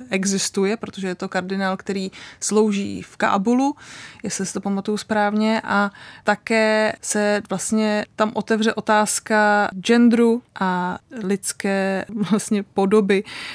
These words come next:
toho, co to znamená být člověkem, řekněme to takhle, protože vlastně víme, že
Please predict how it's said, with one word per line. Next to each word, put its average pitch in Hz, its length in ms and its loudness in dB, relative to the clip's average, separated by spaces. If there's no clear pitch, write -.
toho, 208 180 2
co 214 140 -2
to 214 300 2
znamená 208 880 4
být 202 400 -4
člověkem, 190 880 0
řekněme 185 340 -2
to 190 120 -4
takhle, 190 280 -2
protože 196 460 0
vlastně 190 460 0
víme, 185 300 -2
že 190 180 0